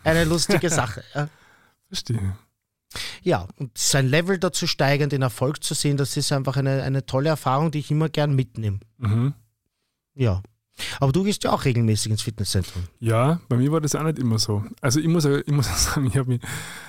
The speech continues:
Speaker 2: eine sehr große Wandlung durchgemacht, weil in der Oberstufe war ich sehr oft krankgeschrieben beim
Speaker 1: Mhm. Beim
Speaker 2: Turn-
Speaker 1: Turnunterricht.
Speaker 2: und beim Turnunterricht.
Speaker 1: Ja, aber es ist ja,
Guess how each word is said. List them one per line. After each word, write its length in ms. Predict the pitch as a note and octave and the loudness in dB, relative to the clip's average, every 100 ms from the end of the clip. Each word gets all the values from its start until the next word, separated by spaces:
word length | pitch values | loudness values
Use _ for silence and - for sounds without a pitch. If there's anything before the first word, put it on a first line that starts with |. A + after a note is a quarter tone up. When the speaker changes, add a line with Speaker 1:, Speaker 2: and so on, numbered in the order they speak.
| - - _ _ _ _ _ | -20 -20 _ _ _ _ _
Speaker 2:
eine 160 | D3 C3+ | 0 2
sehr 300 | - C#3+ C3+ | 2 2 2
große 520 | C3+ B2 A#2+ B2 A#2 | 2 2 4 2 2
Wandlung 380 | A#2 A2+ A#2+ A#2+ | 2 2 2 2
durchgemacht, 600 | C3+ B2+ C#3 C#3+ D#3+ - | 2 0 2 2 0 0
weil 160 | A#2+ A#2+ | 0 2
in 80 | |
der 120 | C3 B2+ | 0 0
Oberstufe 800 | C3 C3+ - C#3 - C#3+ C#3 - _ _ _ _ _ | 0 0 0 -2 2 2 2 -4 _ _ _ _ _
war 400 | C#3 C#3 C3+ C3 | -4 -2 2 2
ich 80 | B2+ | 4
sehr 340 | - D3+ B2+ A2+ | 4 2 2 -2
oft 400 | A2+ - - - _ _ _ _ _ _ _ | -8 -8 -10 -12 _ _ _ _ _ _ _
krankgeschrieben 760 | - A#2 A2 A2+ - A2+ A2 G#2+ _ | -2 -2 0 -2 0 -2 -2 -6 _
beim 220 | - B2+ A2 | 0 4 6
Speaker 1:
Mhm. 180 | B2+ B2 - | 4 0 -8
Beim 200 | - C3 | -2 0
Speaker 2:
Turn- 180 | C3 C#3+ | 2 2
Speaker 1:
Turnunterricht. 380 | B2+ C3 G#2 G#2 | 2 2 0 0
Speaker 2:
und 60 | A2+ | 0
beim 60 | |
Turnunterricht. 560 | - - - - - - | -2 -2 -2 -4 -2 2
Speaker 1:
Ja, 60 | |
aber 160 | D#3 F#3 | 2 4
es 140 | F3 | 4
ist 140 | G3+ | 2
ja, 100 | G3 | 2